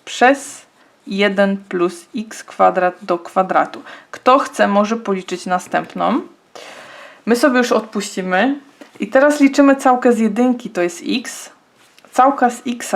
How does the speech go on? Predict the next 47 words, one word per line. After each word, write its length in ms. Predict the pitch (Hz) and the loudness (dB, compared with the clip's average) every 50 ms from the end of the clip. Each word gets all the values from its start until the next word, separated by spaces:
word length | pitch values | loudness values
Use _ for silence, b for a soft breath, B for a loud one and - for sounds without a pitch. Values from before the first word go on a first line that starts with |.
| 180 - | -4 -2
to 80 | 185 | -4
jest 180 | 190 196 - - - | -6 -6 -6 -10 -10
x 220 | 202 - - - | -10 -10 -12 -16
kwadrat 480 | - - - 196 190 190 165 160 - - | -8 0 0 2 2 2 -2 -6 -8 -12
przez 280 | - - 190 185 180 | -10 -10 -10 -10 -8
dwa. 340 | 175 180 208 247 294 320 302 B B B B B B B B B | -6 0 2 2 2 2 -2 B B B B B B B B B
Całka 320 | - 247 240 240 240 240 220 | 2 2 2 4 2 0 0
z 140 | 226 - | 0 -4
x 200 | 226 202 - - | -8 -8 -8 -10
kwadrat 400 | - - 220 214 196 196 180 180 | -6 0 0 2 2 2 -2 -4
przez 240 | - - - 202 196 | -6 -8 -8 -8 -8
dwa 200 | 185 185 190 185 | -4 0 0 0
to 120 | 185 - 190 | 0 0 -4
jest 160 | 185 185 - - | -4 -6 -6 -8
x 220 | 202 190 185 185 | -8 -8 -8 -6
do 120 | - 190 | -4 -4
trzeciej 400 | 185 - - 202 190 196 - 175 | -4 -2 -4 -4 -4 -4 -6 -10
przez 520 | 156 - - - 175 165 - - - - _ _ _ | -10 -8 -6 -6 -6 -6 -6 -10 -16 -20 _ _ _
trzy 220 | - - 226 214 214 | -10 -6 -6 -6 -6
czy, 420 | - - 202 196 196 196 190 190 | -6 -4 -4 -2 -2 -2 -2 0
razy 280 | 190 190 196 190 185 180 | 2 2 0 0 -4 -8
dwa, 420 | 175 - - 180 180 185 185 185 | -10 -10 -8 -8 0 2 0 0
czyli 280 | 185 - 185 175 - - | 0 -4 -10 -10 -10 -10
sześć. 520 | - - 240 254 320 320 - - - - B B B B B B B | -2 0 2 2 2 0 -2 -10 -16 -20 B B B B B B B
I 140 | - 285 294 | 0 0 2
tak 180 | 294 277 240 208 | 2 0 0 2
dalej, 360 | 208 208 202 202 196 - 202 | 2 2 4 2 2 0 -2
i 40 | - | -6
tak 240 | - 185 185 - | -6 -8 -8 -4
dalej. 300 | - 156 139 - - - - _ _ b b b b b b b b b b _ _ _ _ _ _ | -4 -4 -4 -4 -6 -14 -20 _ _ b b b b b b b b b b _ _ _ _ _ _
Która 460 | - - - 403 403 415 415 392 381 | -16 2 4 4 6 6 4 4 2
tu 200 | 392 - 285 277 | 2 0 0 0
jest 420 | 269 262 262 254 - - - - - - | 0 0 -2 -4 -8 -14 -20 -20 -20 -18
przystanek? 640 | - - 226 - - 262 233 208 175 - - - - - - _ _ _ _ _ | -16 -14 -14 -4 -2 0 0 0 -2 -6 -12 -16 -20 -20 -20 _ _ _ _ _
Którego 420 | - - 269 285 277 247 262 254 | -8 -2 -2 -2 0 0 -2 -4
typu? 360 | 247 - 185 180 - - - | -2 -4 -4 -4 -4 -8 -12
Zero 340 | 180 - 208 208 233 262 277 | -10 -2 -2 0 0 0 0
nie 140 | 285 294 294 | 0 -2 -2
powstało, 720 | - 277 269 - - - - 226 180 170 175 185 208 262 | -2 -4 -4 -4 -10 -8 -6 -4 -2 0 0 0 -2 -2
czyli 240 | - - 233 233 233 | -6 -6 -8 -6 -4
to 100 | 247 254 | -4 -2
na 120 | 285 294 | -2 0
pewno 280 | 294 277 269 277 285 269 | 0 0 0 0 -2 -2
nie 140 | 254 254 | -2 -4
jest 200 | 262 254 254 - | -6 -6 -8 -8
typ 280 | _ 254 233 233 - _ | _ -8 -8 -8 -10 _
pierwszy, 460 | - 254 233 - - - - - - | -2 0 0 0 -2 -8 -12 -12 -14